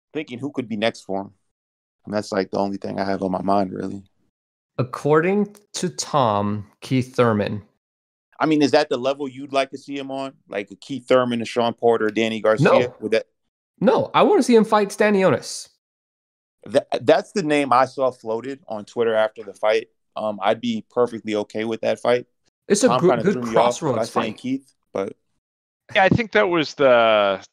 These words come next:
Speaker 3: s-, the guy Boogs. I don't know. The, someone was speculating on that based on, like, W B A rankings. I mean, it, it can be a, that, you know, that can be a little bit hard to parse, but,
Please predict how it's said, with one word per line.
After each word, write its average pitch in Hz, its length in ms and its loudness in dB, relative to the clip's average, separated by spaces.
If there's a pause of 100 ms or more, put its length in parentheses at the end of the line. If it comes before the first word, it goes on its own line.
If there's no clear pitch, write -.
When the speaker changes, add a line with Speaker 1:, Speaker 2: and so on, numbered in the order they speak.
(260)
Speaker 3:
s-, 107 280 -14
the - 140 -18
guy 123 360 0 (260)
Boogs. 165 800 -8 (420)
I 123 40 -4
don't 123 80 -2
know. 98 280 0 (120)
The, 117 260 4
someone 185 300 -4
was 135 80 -2
speculating 110 560 -2
on 95 100 -4
that 92 180 -2
based 92 280 -4
on, 90 100 -8
like, 82 180 -10
W 87 300 -8
B 80 200 -8
A 78 100 -4
rankings. 80 580 -10
I 101 80 0
mean, 110 140 -2
it, 117 160 -2
it 147 100 -2
can 151 160 -6
be 113 140 0
a, 92 100 0 (140)
that, 113 200 -6
you 127 120 -6
know, 73 100 -4 (140)
that 107 140 0
can 107 120 -10
be 92 100 -4
a 85 60 0
little 80 200 -4
bit 82 140 -8
hard - 380 -2
to - 120 -12 (100)
parse, - 420 -4
but, - 220 -4